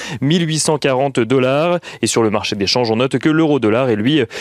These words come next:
aux alentours des un virgule vingt et un soixante dollars pour un euro.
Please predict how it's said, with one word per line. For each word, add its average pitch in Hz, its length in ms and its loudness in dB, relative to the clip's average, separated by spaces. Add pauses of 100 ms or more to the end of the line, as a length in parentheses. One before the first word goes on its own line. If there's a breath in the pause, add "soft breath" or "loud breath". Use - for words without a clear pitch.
(180 loud breath)
aux 131 140 2
alentours 123 320 2
des 135 140 2
un 165 140 0
virgule 147 360 0
vingt 160 360 -2
et 180 40 2
un 147 120 2
soixante 143 520 0
dollars 123 460 0
pour 127 240 0
un 208 80 0
euro. 127 320 2